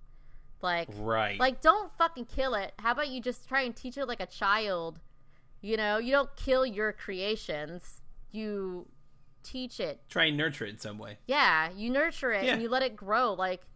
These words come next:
Speaker 1: if a kid asks, like, "Mommy, where are babies coming from?" You don't, or if they
Speaker 2: You don't
Speaker 1: ask
Speaker 2: fucking
Speaker 1: you,
Speaker 2: beat 'em with a hammer.
Speaker 1: Yeah, he's like, "Do I have a soul and what's God?" Like,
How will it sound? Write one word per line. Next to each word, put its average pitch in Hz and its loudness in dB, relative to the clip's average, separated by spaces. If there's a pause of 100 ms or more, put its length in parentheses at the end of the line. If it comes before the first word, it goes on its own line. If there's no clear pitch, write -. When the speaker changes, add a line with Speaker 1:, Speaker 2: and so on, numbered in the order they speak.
(300)
Speaker 1:
if 214 4
a 262 6
kid 294 2
asks, 226 4
like, 214 0 (520)
"Mommy, 233 2
where 233 2
are 220 4
babies 214 -4
coming 190 -4
from?" 190 -2 (300)
You 220 0
don't, 254 2 (160)
or 208 6
if 208 0
they 247 2
Speaker 2:
You 196 8
don't 190 8
Speaker 1:
ask 208 10
Speaker 2:
fucking 160 6
Speaker 1:
you, 98 2
Speaker 2:
beat 165 8
'em 175 6
with 170 8
a 139 4
hammer. 156 4
Speaker 1:
Yeah, 233 4
he's 226 0
like, 220 0
"Do 247 2
I 247 6
have 262 2
a 247 -2
soul 240 0
and 220 -4
what's 214 -4
God?" 180 4
Like, 185 -2